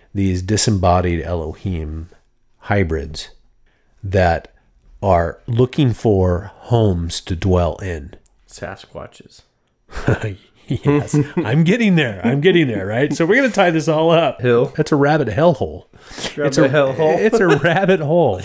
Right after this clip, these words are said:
Speaker 2: <laughs> It's one hell of a rabbit hole is what you're
Speaker 1: And
Speaker 2: trying to get to.
Speaker 1: honestly, it's a biblical proportions, right?
Speaker 2: <laughs>
Speaker 1: So you have these, these storylines going on. And I laugh about them, but I can't help but, like,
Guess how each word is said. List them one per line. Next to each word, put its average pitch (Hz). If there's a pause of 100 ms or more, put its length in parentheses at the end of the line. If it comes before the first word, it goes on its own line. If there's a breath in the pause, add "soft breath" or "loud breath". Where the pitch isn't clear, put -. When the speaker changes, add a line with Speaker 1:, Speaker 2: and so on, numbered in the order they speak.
Speaker 2:
<laughs> -
It's 147
one 190
hell 170
of 151
a 151
rabbit 120
hole 98
is 120
what 123
you're 131
Speaker 1:
And 120
Speaker 2:
trying 123
to 117
get 113
to. 110
Speaker 1:
honestly, 165
it's 131
a 110
biblical 95
proportions, 87
right? 95 (180)
Speaker 2:
<laughs> -
Speaker 1:
So 170
you 156
have 202
these, 135 (200)
these 131
storylines 113
going 82
on. 80 (360 loud breath)
And 151
I 165
laugh 277
about 151
them, 135
but 123
I 240
can't 247
help 202
but, 123
like, 113